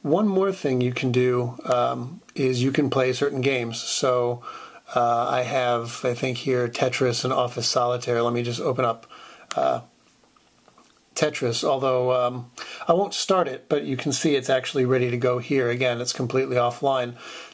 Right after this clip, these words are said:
There's, um, uh, quite a number of games. If you go into the App Store and you look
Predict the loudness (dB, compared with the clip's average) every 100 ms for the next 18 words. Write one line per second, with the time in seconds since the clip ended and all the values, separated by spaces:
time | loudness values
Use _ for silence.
0 | 0 0 2 0 0 0 -2 0 0 2
1 | 2 2 2 0 0 0 0 -2 -2 -4
2 | -2 0 2 2 2 2 2 0 -2 -2
3 | 2 2 2 0 0 0 0 0 0 -4
4 | -14